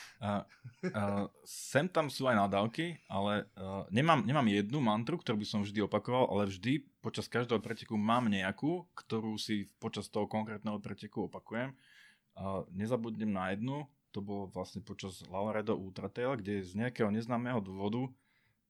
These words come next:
doteraz to nechápem, som si začal spievať úvodnú pesničku z kresleného seriálu Miazgovci. A to, <laughs> a toto som si, toto som si proste spieval asi dve hodiny počas toho preteku, lebo už proste som nevedel,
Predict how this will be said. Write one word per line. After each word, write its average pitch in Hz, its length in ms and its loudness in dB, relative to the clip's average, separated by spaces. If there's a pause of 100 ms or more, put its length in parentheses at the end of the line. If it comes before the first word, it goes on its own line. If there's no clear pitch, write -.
(180)
doteraz 107 400 -2
to - 80 -4
nechápem, 110 400 -2
som 113 100 -4
si 107 140 -4
začal 110 180 0
spievať 107 540 -2
úvodnú 107 400 -2
pesničku 104 500 -4
z 95 140 -8 (260)
kresleného 101 460 -2
seriálu 104 400 0
Miazgovci. 98 640 -2 (480)
A 110 160 6
to, - 160 4
<laughs> - 720 0 (160)
a - 80 2
toto 147 320 6
som 143 160 4
si, 135 220 2 (260)
toto 123 160 -4
som 135 80 2
si 131 160 2
proste 117 240 -4
spieval 117 560 8
asi 110 240 4
dve 117 160 10
hodiny 110 400 8
počas 107 320 -4
toho 113 160 6
preteku, 101 400 -4
lebo 107 240 4
už - 400 -4
proste 98 320 -10 (320)
som 101 160 -8
nevedel, 107 400 0